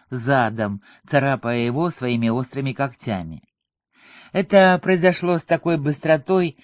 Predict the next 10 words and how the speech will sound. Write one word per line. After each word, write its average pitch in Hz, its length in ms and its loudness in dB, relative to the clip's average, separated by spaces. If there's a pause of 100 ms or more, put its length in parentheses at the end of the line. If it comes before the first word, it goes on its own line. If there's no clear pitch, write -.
(140)
и 139 180 -2
неожиданностью, 131 1040 0 (360)
что 165 200 -2
стоявшие 185 540 0
под 151 160 -6
столбом 156 440 2
солдаты 165 560 0
не 139 120 -2
успели 127 360 -2
отскочить 120 720 -4